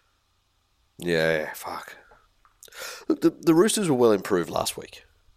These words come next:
And, and again, stuck with the form team in the competition for, for a good thirty minutes. I think if they can hold their structure and hold their nerve a little bit against Cronulla, then that will go a long way to winning them this match.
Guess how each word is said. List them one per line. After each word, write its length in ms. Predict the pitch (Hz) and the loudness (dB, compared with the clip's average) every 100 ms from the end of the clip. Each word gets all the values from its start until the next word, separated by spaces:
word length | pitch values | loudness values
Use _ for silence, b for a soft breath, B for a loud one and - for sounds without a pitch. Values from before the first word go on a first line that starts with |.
| _ _ _ _ _ - | _ _ _ _ _ -2
And, 320 | 110 85 - | -2 -4 -4
and 160 | 110 | -2
again, 380 | 104 123 87 78 | -2 -2 -2 -4
stuck 400 | - - 117 - | -6 0 -2 0
with 100 | 98 | -6
the 80 | 90 | -4
form 240 | - 92 | -2 -2
team 200 | 85 90 | -2 -6
in 60 | 82 | -6
the 60 | 80 | -8
competition 560 | 87 82 87 - 82 | -10 -10 -10 -10 -10
for, 320 | - 80 76 - _ _ - | -12 -12 -12 -16 _ _ -6
for 160 | 92 | -2
a 80 | 87 | -2
good 260 | 82 92 - | -2 -10 -4
thirty 280 | 90 78 | -4 -4
minutes. 420 | 80 175 - - - _ _ _ _ - _ - - _ _ _ _ _ _ _ _ | -6 -10 -12 -20 -20 _ _ _ _ -20 _ -20 -20 _ _ _ _ _ _ _ _
I 60 | - | -6
think 220 | - 139 | -4 -2
if 60 | 160 | 0
they 120 | 135 | 0
can 100 | 101 | 0
hold 300 | 95 107 95 | 2 2 2
their 80 | 90 | -2
structure 500 | - 98 101 - 92 | 0 0 0 -2 -4
and 100 | 82 | 0
hold 480 | 98 92 90 87 - _ _ - | 2 2 0 -6 -12 _ _ -4
their 160 | 90 | -4
nerve 800 | 82 82 87 107 147 185 - - _ _ _ _ - | -4 -4 -2 -2 -4 -8 -14 -20 _ _ _ _ -4
a 60 | |
little 180 | 107 113 | 0 0
bit 140 | 107 101 | -2 -2
against 340 | 107 104 - | -2 -4 -6
Cronulla, 340 | 107 107 165 - _ b b b | -2 -2 -2 -6 _ b b b
then 140 | 98 101 | -2 0
that 120 | 98 | 0
will 80 | 104 | 4
go 160 | 92 | 4
a 40 | 87 | 4
long 260 | 90 87 | 0 0
way 140 | 85 85 | -2 -2
to 80 | |
winning 200 | 82 85 | -4 -8
them 120 | 82 80 | -10 -12
this 200 | 80 - | -12 -10
match. 300 | 127 - | -10 -12